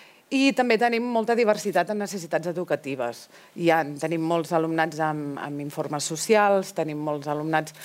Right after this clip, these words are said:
amb necessitats educatives espe-, especials, tenim un, una unitat de, que abans es deia uce i ara es diu ciei,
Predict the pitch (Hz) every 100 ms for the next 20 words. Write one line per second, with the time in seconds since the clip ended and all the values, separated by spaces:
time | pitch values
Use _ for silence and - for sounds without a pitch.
0 | - - 170 165 165 160 156 156 170 156
1 | 160 160 156 151 - - - 147 - 135
2 | - 196 190 190 196 - - - 175 165
3 | 170 170 147 - 165 160 147 143 151 160
4 | 165 156 156 147 139 127 - - - 151
5 | 151 156 160 156 151 165 220 - 214 190
6 | 151 156 147 - 151 170 185